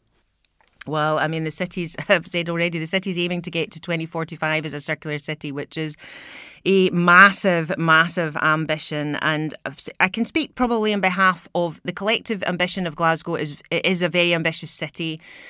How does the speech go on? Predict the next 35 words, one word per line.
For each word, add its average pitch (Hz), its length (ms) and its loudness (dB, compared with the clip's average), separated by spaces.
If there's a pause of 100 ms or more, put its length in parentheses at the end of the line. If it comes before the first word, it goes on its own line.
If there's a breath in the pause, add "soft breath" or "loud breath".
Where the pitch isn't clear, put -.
(280 loud breath)
The 151 160 -2
city 170 320 -2
has 160 180 -2 (420)
put 190 160 0
these 165 200 -4
targets 165 440 0
on 160 120 -2
the 151 80 -4
table 160 400 -4
and 147 100 -4
will 151 80 -4
take - 240 -8
them 151 100 -4
very 151 300 -2
seriously 156 480 -6
and 147 80 -4
continue 151 380 -6
to 147 100 -8
do 151 160 -4
so. 180 200 -2
There 160 140 0
is 165 160 2
a 170 60 -2
circular 165 460 -4
economy 156 440 -4
route 165 220 -2
map 185 240 2
that 170 120 -4
the 151 60 -8
city 185 320 -6
has 175 160 -6
done, 220 300 2
which - 220 -6
the 160 80 -10
Chamber 165 440 -4